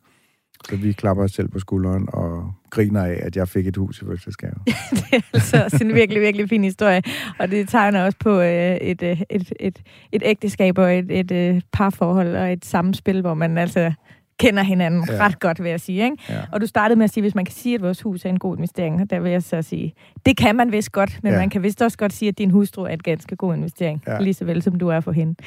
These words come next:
Speaker 1: Ja.
Speaker 2: Jesper, tiden den er gået.
Speaker 1: Er det rigtigt?
Speaker 2: Ja, er det ikke sindssygt?
Speaker 1: Gud, hvor
Speaker 2: Ja.
Speaker 1: hurtigt.
Speaker 2: Den er virkelig gået hurtigt,
Speaker 1: Ja.
Speaker 2: men, øhm, det har været en kæmpe fornøjelse.
Speaker 1: Det er så hyggeligt.
Speaker 2: Og jeg tænker, at f-, fremadrettet, så skal du bare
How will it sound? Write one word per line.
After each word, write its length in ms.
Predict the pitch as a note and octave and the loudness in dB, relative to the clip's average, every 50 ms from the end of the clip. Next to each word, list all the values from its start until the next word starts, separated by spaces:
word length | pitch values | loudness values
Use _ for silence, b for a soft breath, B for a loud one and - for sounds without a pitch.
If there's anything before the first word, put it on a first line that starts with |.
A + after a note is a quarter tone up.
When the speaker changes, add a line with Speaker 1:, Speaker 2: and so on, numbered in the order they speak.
| - - | -12 -10
Speaker 1:
Ja. 560 | - - - - - - - - - - - | -10 -10 -10 -12 -14 -18 -20 -20 -4 2 2
Speaker 2:
Jesper, 200 | A#3+ B3 - A3+ | 2 2 2 0
tiden 240 | G#3+ - - C4+ B3 | -4 -2 -2 -2 0
den 100 | A#3+ A3+ | 2 0
er 40 | A3 | 0
gået. 220 | - A3+ B3 C4+ B3+ - _ _ - | 0 0 -2 -2 -4 -8 _ _ -8
Speaker 1:
Er 40 | - | -6
det 140 | G#2 G#2 A#2 | -4 -2 -2
rigtigt? 200 | A#2+ D3 - - | -4 -4 -2 2
Speaker 2:
Ja, 120 | A#3 B3 D4 | 2 2 2
er 40 | D4 | 2
det 80 | C4 | 2
ikke 140 | C#4 D4 - | 0 0 0
sindssygt? 300 | - F#4 F4 - E4+ D#4 | -2 -4 -4 -2 -4 -2
Speaker 1:
Gud, 280 | - G2+ A#2+ D#3+ F#3+ D#3+ - _ _ - | 2 4 6 6 6 4 0 _ _ -8
hvor 100 | - A2 | -4 -2
Speaker 2:
Ja. 80 | - A3 | -2 0
Speaker 1:
hurtigt. 260 | G2+ A2 A2 A2+ A#2+ - _ _ - | -2 -4 -6 -8 -12 -14 _ _ -2
Speaker 2:
Den 180 | C4 B3 A#3+ | -2 0 2
er 100 | A#3+ A#3+ | 0 0
virkelig 280 | A#3 C4 C#4+ - C4 - | 0 0 -2 -2 -2 -4
gået 200 | A#3+ A3 A3 G#3 | -2 -2 -2 -2
hurtigt, 400 | - C4 B3+ B3 A#3 G3+ - _ - A3+ | -2 -2 -2 -2 -6 -10 -12 _ -6 -2
Speaker 1:
Ja. 160 | G#3+ A3 G#3+ | 0 2 2
Speaker 2:
men, 100 | G#3 G#3 | 2 2
øhm, 400 | G#3 G#3 G3+ G3 G3 G3+ G3+ G3+ _ - | 2 2 2 2 2 2 2 0 _ -2
det 80 | - A3 | -2 0
har 140 | G#3+ G3+ F#3 | 2 2 2
været 180 | F#3 F#3+ F#3+ | 2 2 0
en 80 | F#3+ F#3+ | 0 0
kæmpe 280 | - - B3 C4 C4 B3+ | 0 -2 -2 -2 -2 -2
fornøjelse. 420 | - A3+ A#3+ A#3 G#3+ F#3+ - - | -2 0 0 2 0 0 -2 -8
Speaker 1:
Det 80 | G3 - B B B B B B B | -14 -18 B B B B B B B
er 40 | A2+ | -10
så 60 | A2 - | -8 -6
hyggeligt. 160 | G#2 G2+ G2+ G3 | -4 -4 0 2
Speaker 2:
Og 80 | G#3 | 2
jeg 120 | G#3+ G#3+ G3+ | 2 2 2
tænker, 320 | - A#3 A#3 B3 B3+ C4 | 2 2 2 2 2 2
at 320 | A#3 G3+ F#3 F#3+ G3 G3+ F#3 | 2 4 4 4 2 0 -2
f-, 140 | - - - | -4 -10 -12
fremadrettet, 840 | - - A#3 A#3+ A#3+ A3+ G#3 G3+ G3+ G#3 G3+ G3 G3 G#3 G3+ G3+ | -4 0 2 4 4 4 4 4 2 2 2 2 2 2 2 0
så 120 | - A#3+ | 0 -4
skal 300 | A3 - - A#3 G#3+ G#3 | -6 -4 -4 -4 -2 0
du 180 | G#3 G#3+ G#3+ G3+ | 0 0 2 2
bare 440 | F#3+ G#3 G#3 A3 A3 A3 G#3+ G#3 | 2 2 0 2 2 2 0 0